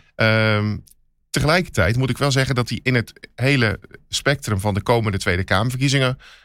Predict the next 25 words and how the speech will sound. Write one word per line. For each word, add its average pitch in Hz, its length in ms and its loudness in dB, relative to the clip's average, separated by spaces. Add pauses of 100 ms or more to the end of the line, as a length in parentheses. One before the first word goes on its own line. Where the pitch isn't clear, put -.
(320)
nou 98 140 0
ja, 95 160 -2
een 107 80 0
vreemde 110 360 2
eend 127 260 0
in 117 60 0
de 101 80 2
bijt 101 300 0
is, 110 200 -4
is - 160 -2
te, 101 240 -4
te - 120 -6
sterk 117 320 0
uitgedrukt. 110 420 -2
Maar 113 100 2
hij 113 120 2
wijkt 131 260 0
eigenlijk 139 340 -2
heel 160 340 0
erg - 320 -2
af 165 240 2
van 113 240 0
alle 127 160 0
andere 135 360 2
lijsttrekkers. 95 560 0